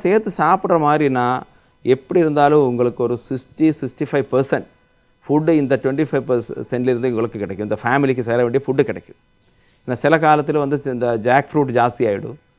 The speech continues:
பழம் சில ஜாஸ்தி டைம்ல ஜாஸ்தி வரும். அதெல்லாம் ப்ரிசர்வ் பண்ற ஒரு மோடு கூட எங்க, நம்மகிட்ட இருக்க வேண்டியது. அப்பதான் நமக்கு இது கரெக்டா யூட்டிலைஸ் பண்ண முடியும். அப்படியெல்லாம் கரெக்டா பார்த்துடுச்சுன்னா எப்படி இருந்தாலும் ஒரு நாலு பேர், அஞ்சு பேர் இருக்கிற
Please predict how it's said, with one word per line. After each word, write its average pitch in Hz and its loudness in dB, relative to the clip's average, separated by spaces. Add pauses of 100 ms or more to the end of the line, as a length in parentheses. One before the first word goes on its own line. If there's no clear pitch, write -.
(120)
பழம் 131 4
சில 123 4
ஜாஸ்தி 123 -2
டைம்ல 120 0 (100)
ஜாஸ்தி 107 -2
வரும். 104 -4 (420)
அதெல்லாம் 156 4
ப்ரிசர்வ் 233 6
பண்ற 156 -2
ஒரு 156 -2
மோடு 147 0
கூட 135 -4 (100)
எங்க, 123 -2
நம்மகிட்ட 120 -2
இருக்க 113 -2
வேண்டியது. 87 -8 (580)
அப்பதான் 196 4
நமக்கு 156 0
இது 170 -4
கரெக்டா 131 0 (120)
யூட்டிலைஸ் 123 -2
பண்ண 101 -8
முடியும். 90 -14 (600)
அப்படியெல்லாம் 180 4
கரெக்டா 190 4 (100)
பார்த்துடுச்சுன்னா 147 2 (720)
எப்படி 131 2
இருந்தாலும் 160 4
ஒரு 127 -2
நாலு 143 6
பேர், 160 4
அஞ்சு 147 -4
பேர் 147 2
இருக்கிற 139 0